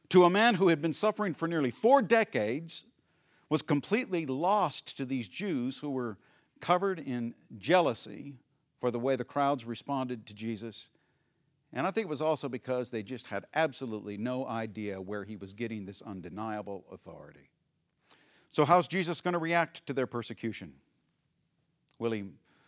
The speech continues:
will he leave town, move on? Will he slip through the crowd, kind of like he did after he healed this man? Well, not this time. No. Jesus isn't going anywhere this time.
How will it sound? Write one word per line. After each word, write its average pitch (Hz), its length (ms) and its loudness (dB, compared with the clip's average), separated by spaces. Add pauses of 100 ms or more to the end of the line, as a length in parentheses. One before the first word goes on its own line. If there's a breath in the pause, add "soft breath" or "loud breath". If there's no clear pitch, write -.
(140 soft breath)
will 110 120 -4
he 110 80 -4
leave 120 200 -4
town, 185 560 0 (180)
move 131 240 -2
on? 208 460 -2 (920)
Will 120 100 0
he 117 60 0
slip - 300 -2
through 139 140 -10
the 139 60 -4
crowd, 175 480 0
kind 131 180 -2
of 131 80 -6
like 131 180 -4
he 131 80 -10
did 131 460 -8 (300)
after 117 240 -6
he 113 100 -10
healed 123 280 -8
this 139 180 -10
man? 147 360 -12 (1800)
Well, 127 80 -6
not 170 200 -4
this 151 160 -6
time. 76 300 -20 (1120)
No. 113 300 -10 (1040)
Jesus 131 320 -6
isn't 135 220 -4
going 131 240 2
anywhere 107 320 -2
this 101 200 -6
time. - 140 -18